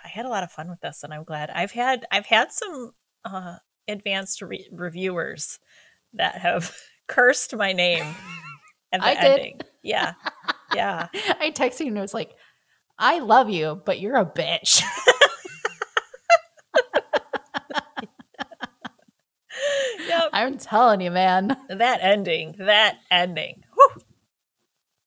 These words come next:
Speaker 2: They can't see the look I'm giving you right now.
Speaker 1: <laughs>
Speaker 2: I'm mad about that.
Speaker 1: I know. It'll all be okay.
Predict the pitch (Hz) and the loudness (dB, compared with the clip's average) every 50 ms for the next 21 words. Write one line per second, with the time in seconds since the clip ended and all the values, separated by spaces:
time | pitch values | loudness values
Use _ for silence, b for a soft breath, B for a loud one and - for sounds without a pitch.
0 | _ _ _ - - _ _ _ _ _ _ _ _ _ _ 220 262 254 - 440 | _ _ _ -14 -14 _ _ _ _ _ _ _ _ _ _ 0 0 0 0 -2
1 | 440 415 - 349 330 330 277 226 208 254 - - 233 175 185 180 220 277 359 240 | -2 -2 -2 -2 -2 0 -2 2 0 0 2 2 0 0 2 2 2 2 2 0
2 | 190 165 156 156 151 156 - - - - - 605 - - - - - - 202 - | -4 -4 -6 -6 -2 2 2 2 4 6 4 6 8 6 4 8 8 6 6 6
3 | 440 403 311 254 226 233 320 370 247 214 170 175 165 160 170 170 - - 156 151 | 2 2 0 4 6 8 8 8 6 4 2 2 0 0 0 -2 -2 -2 -2 -2
4 | 143 - - - - - - 214 214 220 208 190 180 170 175 170 190 - - - | -4 -8 -10 -14 -12 -4 2 4 4 4 4 4 4 4 4 2 0 -6 -16 -16
5 | - - - - _ - B B B B B B B 440 _ _ _ - 403 - | -16 -16 -16 -18 _ -20 B B B B B B B -20 _ _ _ -18 -18 -18
6 | _ _ 247 254 269 262 247 240 254 262 254 262 254 240 254 254 - 220 196 185 | _ _ 2 4 6 8 10 10 8 8 6 4 4 4 2 4 2 2 2 2
7 | 185 180 175 175 | 0 -2 -4 -6